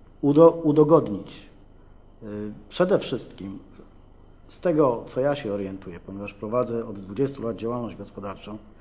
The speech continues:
to jest jeden podstawowy problem. Zbyt przerośnięta biurokracja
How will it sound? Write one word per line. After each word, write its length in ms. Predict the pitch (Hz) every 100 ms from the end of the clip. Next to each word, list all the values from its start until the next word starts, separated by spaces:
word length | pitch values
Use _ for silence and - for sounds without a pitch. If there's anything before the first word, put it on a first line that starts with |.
| - - - - -
to 60 | 135
jest 140 | 135
jeden 220 | 170 185
podstawowy 460 | 156 - 147 147 147
problem. 400 | 147 147 - - - - - - - - - -
Zbyt 280 | 107 156 156
przerośnięta 560 | 151 127 123 135 120
biurokracja 720 | 104 107 104 135 135 - 127